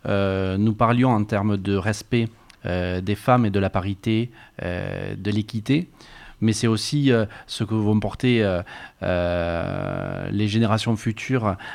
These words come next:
euh, avec le rôle de ce, de l'environnement, et c'est effectivement après aussi le lien, euh, intergénérationnel avec la langue. Euh, et je, si je dois saluer quelqu'un,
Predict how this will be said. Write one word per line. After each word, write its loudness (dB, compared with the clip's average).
euh, -2
avec -2
le 2
rôle 2
de -10
ce, -12
de -2
l'environnement, 2
et -6
c'est -8
effectivement -4
après -8
aussi -6
le 0
lien, 0
euh, -10
intergénérationnel -2
avec -4
la -2
langue. -2
Euh, -4
et -4
je, -8
si -8
je -4
dois 0
saluer 2
quelqu'un, 0